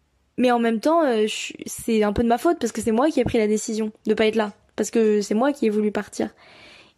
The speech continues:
Et c'est un peu marrant comme, euh, comme, euh, situation. En fait, euh, toute ma vie,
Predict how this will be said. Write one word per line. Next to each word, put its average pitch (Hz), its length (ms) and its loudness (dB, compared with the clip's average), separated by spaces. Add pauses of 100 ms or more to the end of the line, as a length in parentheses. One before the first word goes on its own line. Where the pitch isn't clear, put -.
(100)
Et 220 320 2
c'est 220 140 -4
un 208 120 0
peu 339 140 0
marrant 277 440 0
comme, 220 260 2
euh, 214 480 2 (1700)
comme, 208 280 2
euh, 208 100 4
situation. 214 640 -2 (480)
En - 40 -20
fait, - 220 0
euh, 214 180 4
toute - 280 -8
ma 208 380 4
vie, 254 320 2